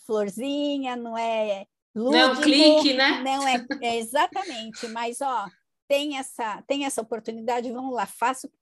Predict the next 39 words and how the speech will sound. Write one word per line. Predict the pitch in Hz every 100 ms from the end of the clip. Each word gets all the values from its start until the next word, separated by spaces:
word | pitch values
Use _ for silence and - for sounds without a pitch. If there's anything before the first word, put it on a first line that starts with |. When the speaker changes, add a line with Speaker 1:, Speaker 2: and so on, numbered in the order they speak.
| _
Speaker 1:
precisa | 254 - 277 269
ser | -
Speaker 2:
É. | 262
Speaker 1:
feito. | 156 160 143 - _ _ _ _
E | 262
aí, | 254 233 247 285 - _ _
os | 226
resultados, | 262 233 220 226 214 220 220
eles | 220 220
virão. | 220 233 226 151 - _ _ _ _ _ _ -
Speaker 2:
É | 151
isso | 151 147
aí, | 190 208 151 - _
muito | 170 - -
bom. | 151 147 - - - -
Ah, | 269 262 262
é | 339
isso, | 320 220 226
né, | 247
pessoal? | 247 240 240 254 220 196
É, | 190 202 208 202 196 170
e | 233
você | 226 247 285
que | 294
está | 285 254
com | 247 240
suas | 233 214 202
dívidas | 208 226 214 196 190 -
bem | 220
comprometidas, | 240 240 233 208 190 - 220 226
espero | 233 - 254 262 294
que | 294
esse | 262
episódio, | 262 240 214 208 214
esperamos, | 214 - 240 220 247 208
né, | 208 220
que | 214
esse | 196 196
episódio | 202 196 190 202 196 196